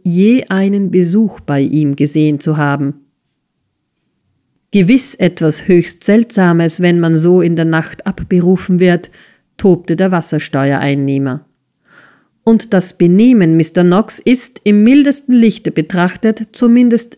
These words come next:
sehr geheimnisvoll.“ „Da haben Sie sehr recht“,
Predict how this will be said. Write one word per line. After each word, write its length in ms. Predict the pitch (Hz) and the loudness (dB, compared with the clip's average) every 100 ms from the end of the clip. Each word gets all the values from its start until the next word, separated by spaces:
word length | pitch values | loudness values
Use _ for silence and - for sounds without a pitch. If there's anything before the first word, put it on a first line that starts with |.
| - | -8
sehr 400 | 180 185 190 180 | -2 2 2 2
geheimnisvoll.“ 920 | 175 214 240 170 143 - - 139 135 135 _ _ _ _ _ _ _ _ _ _ _ _ _ _ _ _ _ - | 0 0 0 0 0 -4 -4 -2 -2 -4 _ _ _ _ _ _ _ _ _ _ _ _ _ _ _ _ _ -6
„Da 140 | 175 | -2
haben 260 | 160 147 147 | 0 0 0
Sie 200 | 160 151 | 0 0
sehr 400 | - 151 147 156 | 2 2 2 2
recht“, 460 | 233 - - - | 2 0 -6 -20